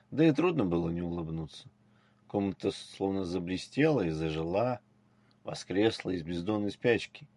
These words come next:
ведь здесь появился человек, которому даже запертые двери открываются сами. За окном отъехал Мерседес Гелендваген.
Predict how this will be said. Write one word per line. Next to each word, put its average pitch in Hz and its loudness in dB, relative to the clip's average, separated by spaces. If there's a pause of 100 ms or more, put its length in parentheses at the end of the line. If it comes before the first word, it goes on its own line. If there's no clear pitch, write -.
(340)
ведь 87 -4
здесь 101 -2
появился 92 -4
человек, 92 -2 (380)
которому 95 -4
даже 95 0
запертые 110 2
двери 101 0
открываются 90 -4
сами. 90 0 (1040)
За 113 8
окном 165 4
отъехал 123 2
Мерседес 113 -2
Гелендваген. 101 -2